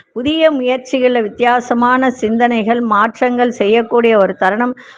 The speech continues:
அரசு வகை குழுக்களால் ஆதாயம் அடையக்கூடிய ஒரு நாள்.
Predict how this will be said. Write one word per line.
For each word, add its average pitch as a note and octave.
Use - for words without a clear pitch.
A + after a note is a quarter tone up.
அரசு C#4
வகை A#3+
குழுக்களால் B3
ஆதாயம் A#3+
அடையக்கூடிய A3
ஒரு G3
நாள். A#3